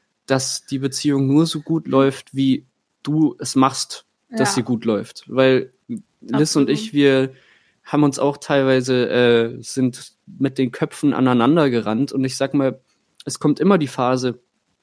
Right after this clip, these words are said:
Speaker 1: und die hatten wir beide gegenseitig ganz stark, ähm, wo wir quasi gezweifelt haben, ob der andere der Richtige ist. Wir haben nicht da-, daran gezweifelt, weil, äh,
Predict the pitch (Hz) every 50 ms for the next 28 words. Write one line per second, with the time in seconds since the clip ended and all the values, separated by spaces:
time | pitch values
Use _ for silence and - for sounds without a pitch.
0 | _ _ _ _ _ _ _ 147 135 131 147 147 151 139 - 147 135 127 139 156
1 | 151 131 - 123 127 135 143 143 127 120 120 - _ _ - 147 156 165 160 123
2 | 123 117 113 - 120 113 - 117 117 120 - - - 120 123 123 123 - - _
3 | _ _ _ _ _ _ _ _ _ _ _ 131 131 127 120 120 117 113 113 127
4 | 139 131 135 123 - - - 120 117 120 113 117 117 113 113 117 117 - _ _
5 | _ _ _ _ _ _ _ _ - 123 - - - 143 147 185 - 165 131 -
6 | 135 127 120 117 120 113 - - - _ - - - 123 131 135 139 120 123 113
7 | 120 110 120 151 - - - 117 107 101 80 113 - - 135 131 131 131 139 -
8 | - - - 123 120 147 131 _ _ _ _ - 127 120 127 123 120 - - 123
9 | 120 127 127 151 135 - - 123 120 120 123 123 - 120 120 117 113 120